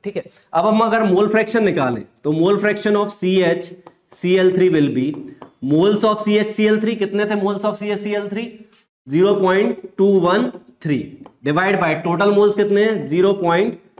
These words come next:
सिक्स एट थ्री। ये आप calculate करोगे तो डिवाइड करने के बाद ये आएगा ज़ीरो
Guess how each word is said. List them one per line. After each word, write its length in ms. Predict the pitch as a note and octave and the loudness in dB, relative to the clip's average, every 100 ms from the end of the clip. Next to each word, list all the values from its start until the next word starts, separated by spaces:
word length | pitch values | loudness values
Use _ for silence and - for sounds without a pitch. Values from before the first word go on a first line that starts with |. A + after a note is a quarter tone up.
| _ | _
सिक्स 400 | - F#3+ G#3 - - D#3 | -4 0 0 -2 -2 0
एट 580 | E3+ G3+ - - - - | 2 0 -4 -14 -20 -8
थ्री। 160 | D3 A#2 - - _ - | -4 -4 -6 -18 _ -2
ये 100 | E3 | 0
आप 180 | G3+ G3 | 0 0
calculate 480 | F#3 F#3+ G#3 A3 G#3 | 2 2 4 2 2
करोगे 340 | F3 D#3 F#3 | 2 2 0
तो 80 | G3 | 0
डिवाइड 320 | F3 E3+ F3+ | 0 0 0
करने 180 | F#3+ F#3+ | 0 0
के 60 | F#3+ | 0
बाद 200 | F#3+ F#3+ | 2 2
ये 60 | |
आएगा 300 | F3+ D3+ D#3+ E3+ | 2 2 0 -2
ज़ीरो 300 | B2+ D#3+ G3 | 0 2 2